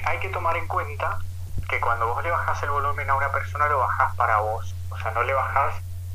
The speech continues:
al resto de los demás, así que no, o sea, no hay que preocuparse por eso. Si, por ejemplo, Alan en este momento me escuchara muy fuerte, y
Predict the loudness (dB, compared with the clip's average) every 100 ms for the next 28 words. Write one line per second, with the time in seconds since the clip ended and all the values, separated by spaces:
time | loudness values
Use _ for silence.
0 | 0 0 2 -2 -2 0 0 2 -2 0
1 | 2 2 -2 -2 2 2 0 -4 -4 -2
2 | -2 0 0 0 -2 0 -2 -2 -2 -2
3 | -2 -4 -2 -2 0 -2 -4 -4 -6 -4
4 | -6 -6 -4 0 0 0 -2 -2 0 0
5 | 0 -2 -4 -4 -2 -4 -2 -4 -2 -2
6 | -2 -4 -4 -4 -2 -2 -2 -2 -2 0
7 | 2 2 2 0 0 2 2 4 4 2
8 | 0 0 -2 0 0